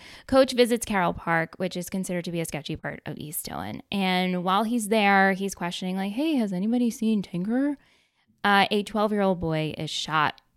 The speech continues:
And this causes Coach to want to get the lights turned on with hopes to make this a little bit of a safer place for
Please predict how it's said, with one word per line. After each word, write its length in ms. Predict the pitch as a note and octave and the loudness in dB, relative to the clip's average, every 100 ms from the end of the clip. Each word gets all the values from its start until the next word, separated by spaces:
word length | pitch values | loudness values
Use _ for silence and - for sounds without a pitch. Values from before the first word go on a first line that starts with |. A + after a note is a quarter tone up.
| - | -4
And 400 | F3+ F#3 F3+ F3+ | 0 2 2 2
this 140 | F3+ | 0
causes 480 | - - F3 E3+ E3 | -2 -4 -2 -2 -6
Coach 440 | - - E3+ - - | -6 -4 -4 -6 -10
to 120 | F3+ | -6
want 140 | E3+ | -6
to 60 | E3 | -6
get 140 | D#3 | -6
the 100 | F3+ | -2
lights 280 | A#3+ D4 - | 0 0 -2
turned 360 | - C4 B3 A#3+ | -2 2 2 4
on 320 | A3 G#3 G3 | 4 2 2
with 160 | F#3 | -2
hopes 320 | - F3 - - | -2 -6 -6 -8
to 120 | F#3 | -4
make 320 | F3 D#3+ D#3+ | -4 -4 -6
this 240 | D#3+ D#3 - | -8 -8 -8
a 40 | |
little 220 | F3+ F3 E3 | -6 -4 -4
bit 140 | E3 | -4
of 80 | D#3 | -6
a 40 | |
safer 420 | - - D3 D#3 D3+ | -8 -8 -8 -10 -8
place 500 | D3 C#3 C#3 - - _ _ _ | -8 -6 -6 -8 -10 _ _ _
for 680 | _ - D#3+ D3 C#3 C#3 - | _ -6 -4 -2 -2 -2 -4